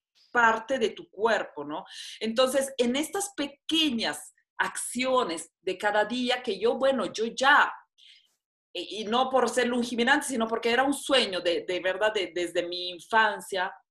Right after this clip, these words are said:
ya había experimentado un poco cuando decidí venirme al campo, porque a mí muchas personas me han preguntado, "Bueno, ¿y cómo te va con el encierro?". Y con,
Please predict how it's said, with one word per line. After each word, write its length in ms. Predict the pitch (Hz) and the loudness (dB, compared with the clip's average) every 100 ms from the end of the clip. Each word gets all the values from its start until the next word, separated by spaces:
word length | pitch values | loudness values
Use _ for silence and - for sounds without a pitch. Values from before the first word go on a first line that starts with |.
| _ _ _ _ 175 | _ _ _ _ -2
ya 140 | 165 202 | 4 4
había 140 | 226 277 | 6 4
experimentado 640 | 269 226 190 170 190 196 | 4 -2 -2 -2 0 0
un 100 | 196 | -4
poco 260 | 208 196 226 | -6 -4 -2
cuando 280 | 190 160 156 | 0 0 -2
decidí 360 | 151 160 175 | -4 -6 -4
venirme 360 | 233 175 180 185 | -2 -2 0 -2
al 120 | 131 | 0
campo, 380 | 220 202 160 123 - - | 2 2 0 -10 -12 -14
porque 180 | - 175 | -6 -2
a 40 | |
mí 160 | 170 220 | 0 0
muchas 400 | 226 226 190 - | -2 -2 -4 -2
personas 480 | 185 160 - 180 196 | -2 -2 -4 -6 -6
me 100 | 175 | -4
han 100 | 160 | -4
preguntado, 540 | 175 180 170 165 180 196 | -4 -8 -6 -4 -2 0
"Bueno, 280 | 277 311 285 | 0 2 0
¿y 140 | 240 | -2
cómo 240 | 285 277 | -2 -2
te 100 | 294 | 2
va 120 | 254 254 | 2 2
con 140 | 269 | -2
el 120 | 254 | -2
encierro?". 540 | 226 214 - 220 220 226 | -2 -6 -6 -4 -2 -4
Y 80 | 226 | -6
con, 160 | 202 | -8